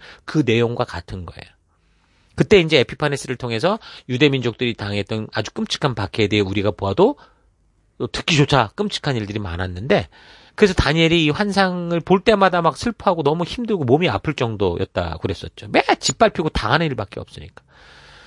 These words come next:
자, 그래서 이제 하-, 다니엘이 이 환상이 무엇을 말하는지 좀 자세히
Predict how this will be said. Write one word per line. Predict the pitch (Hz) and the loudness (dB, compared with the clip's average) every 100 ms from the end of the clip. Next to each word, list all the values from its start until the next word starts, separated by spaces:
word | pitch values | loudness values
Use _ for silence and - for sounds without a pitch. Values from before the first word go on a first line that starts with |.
| - | -8
자, | - | -2
그래서 | 165 214 262 247 | 2 6 6 4
이제 | 214 | 2
하-, | 180 - - - | -2 -8 -16 -12
다니엘이 | - 147 190 170 135 127 143 120 | -2 0 4 4 4 2 2 2
이 | 143 | 0
환상이 | 156 196 165 151 | 0 0 0 0
무엇을 | 107 113 123 | 0 -2 0
말하는지 | 101 90 101 95 85 98 | 0 0 0 -2 -8 -8
좀 | 90 95 | -10 -6
자세히 | - - 147 123 | -4 4 4 4